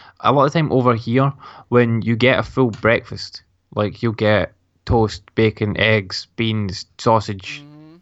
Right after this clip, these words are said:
Speaker 1: uh, that sort of stuff, uh, and then you'll also get an orange juice and a coffee, just as part of the,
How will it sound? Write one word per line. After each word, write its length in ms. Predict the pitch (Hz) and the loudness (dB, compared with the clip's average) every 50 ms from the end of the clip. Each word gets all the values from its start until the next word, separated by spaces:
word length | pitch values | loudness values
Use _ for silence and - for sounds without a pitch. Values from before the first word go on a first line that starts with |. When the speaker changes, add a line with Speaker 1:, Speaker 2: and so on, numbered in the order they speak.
| _ - | _ -4
Speaker 1:
uh, 140 | 101 104 98 | -4 -2 0
that 160 | 101 123 107 - | 0 0 -2 0
sort 160 | - 113 85 | -2 -4 -4
of 60 | 85 | -4
stuff, 280 | - - 101 110 - - _ - - - - - - - | -2 -2 -2 -2 -2 -6 _ -20 -20 -20 -20 -16 -6 -2
uh, 320 | - 107 104 104 104 87 71 | 0 0 2 2 0 0 -2
and 200 | - 110 113 113 | -2 -4 -4 -2
then 300 | 117 117 117 117 117 113 | -4 -4 -4 -4 -6 -8
you'll 220 | 107 113 113 117 127 | -8 -6 -2 0 0
also 280 | 135 135 - - 135 | 0 0 -2 -6 -8
get 380 | 104 104 110 107 107 104 - - _ _ _ _ _ _ _ _ _ _ _ _ _ _ _ _ _ _ _ - | -6 -4 -2 0 0 -2 -4 -6 _ _ _ _ _ _ _ _ _ _ _ _ _ _ _ _ _ _ _ -2
an 160 | 117 120 117 | -2 0 0
orange 240 | 113 110 113 113 113 | 0 -2 -2 -4 -4
juice 280 | - 120 135 135 - - - _ _ _ _ _ - | -4 -6 -6 -6 -8 -18 -20 _ _ _ _ _ -8
and 80 | - 202 | -8 -8
a 40 | 214 | -6
coffee, 400 | - - 294 262 - 113 104 - - _ _ _ _ _ _ _ _ _ _ _ _ - | -4 -6 -6 -4 -4 -8 -8 -8 -18 _ _ _ _ _ _ _ _ _ _ _ _ -12
just 140 | 147 143 - | -10 -6 -4
as 100 | 151 143 | -4 -2
part 240 | - 139 131 - - | 2 2 2 4 2
of 80 | 113 110 | 0 0
the, 220 | 110 107 98 - | 0 -2 -2 -4